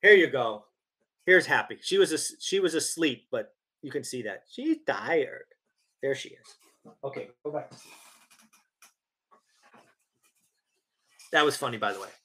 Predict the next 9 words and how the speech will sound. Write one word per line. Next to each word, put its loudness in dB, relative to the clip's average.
Uh, 0
why 4
does 2
not -2
the -4
Fed -2
increase -6
rates -4
now? -6